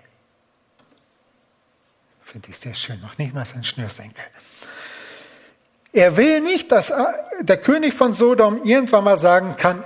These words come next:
"Ich habe Abraham reich gemacht." Weil das stimmt nicht. Nicht Sodom,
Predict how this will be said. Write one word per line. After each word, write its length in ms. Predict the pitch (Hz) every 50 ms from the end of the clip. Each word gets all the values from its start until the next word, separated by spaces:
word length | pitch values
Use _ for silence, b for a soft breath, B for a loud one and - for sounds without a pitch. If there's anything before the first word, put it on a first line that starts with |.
| - -
"Ich 460 | - 233 220 208 - - - - - -
habe 380 | 165 160 147 160 165 190 -
Abraham 640 | 202 175 175 180 151 170 151 131 120 131 139 139 135
reich 360 | 127 135 151 160 - - -
gemacht." 580 | - 131 110 110 107 - - - - - - - _ _ _ _ _ _ _ _ _ _ _
Weil 160 | - 131 127 123
das 160 | 165 170 -
stimmt 320 | - - 208 208 - -
nicht. 340 | 117 101 - - - _ _ _ _ B B B B B B B B B B B
Nicht 220 | 160 165 156 -
Sodom, 340 | - 233 247 233 208 190